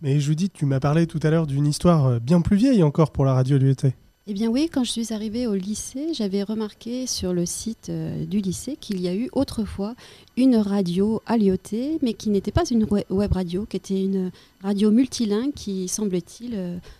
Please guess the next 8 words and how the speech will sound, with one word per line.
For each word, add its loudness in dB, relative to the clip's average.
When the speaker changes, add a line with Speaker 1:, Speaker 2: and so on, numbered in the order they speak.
Speaker 2:
fonctionnait -4
avec -4
du -2
direct, -6
avec -10
des, -14
des -4
émissions -2